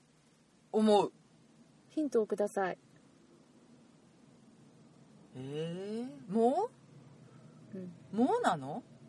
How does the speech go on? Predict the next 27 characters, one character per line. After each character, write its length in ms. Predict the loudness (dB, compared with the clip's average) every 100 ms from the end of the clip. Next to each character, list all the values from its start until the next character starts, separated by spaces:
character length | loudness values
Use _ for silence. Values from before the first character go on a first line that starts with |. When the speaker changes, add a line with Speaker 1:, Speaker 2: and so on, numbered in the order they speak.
| -14
Speaker 2:
う 20 |
ん。 160 | -14 -14 -16 -20 -20 -20 -20 -20 -20 -20 -20 -20 -20 -20 -20
Speaker 1:
え 60 |
っ 40 | -20
と 120 | -16 -14
ね、 340 | -12 -12 -12
じ 140 | -12 -10
ゃ 120 | -8
あ 60 |
ね、 840 | -8 -8 -8 -8 -8 -10 -12 -14 -18 _ _ _ _ _ _ _ _ _ _ _ _ _ _ _ _ -20
ど 60 | -20
う 60 |
し 80 | -14
よ 60 | -12
う 20 |
か 160 | -10 -6
な。 320 | -4 -4 -6 -8
Speaker 2:
絵 100 | -6
本 280 | -4 -4 -2
で 100 | -4
し 100 | -6
ょ、 80 | -8
だ 80 | -10
っ 40 |
て。 260 | -12 -14 -14 _ _
Speaker 1:
絵 100 | -12
本。 300 | -8 -8 -8